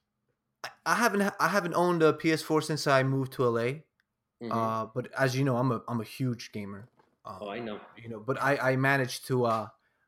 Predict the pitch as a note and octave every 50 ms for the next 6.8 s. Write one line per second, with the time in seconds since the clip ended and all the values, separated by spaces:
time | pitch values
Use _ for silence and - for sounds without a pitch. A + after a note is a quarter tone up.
0 | _ - - C#3 C3 C3+ C#3 C#3+ D3+ D3+ C#3+ C3 - C3 A#2+ C#3 C3+ C#3 C3+ B2+
1 | A#2 A2 - A#2 A#2+ B2+ C3+ C#3 C#3+ C#3+ C3 C3+ C3+ B2+ - C#3 C3+ B2+ A#2+ A#2+
2 | - - - C#3 C#3 C#3+ C#3 C3+ - - - - - - C3+ B2 A#2+ A2+ G#2 -
3 | - A2 C3 C3+ C#3 C3+ C#3 C#3 C#3+ C#3+ C3+ C3 C3 C3 A#2 C3 B2+ B2+ B2+ B2
4 | A#2+ C3+ C#3+ D3 D3+ C#3+ C#3+ A#2+ D3 D3 D#3 E3 F3 F3 D3+ C#3+ C#3 D3 C#3 D3
5 | C#3+ D3 D3 C#3 D3 C#3+ D3 D3 D3 C#3 B2 C3 C#3 C#3+ C#3 C#3 - - - C3+
6 | B2 A#2 G#2+ G2+ A#2 C3 C#3+ D3 D3+ E3 D3 - - E3 E3+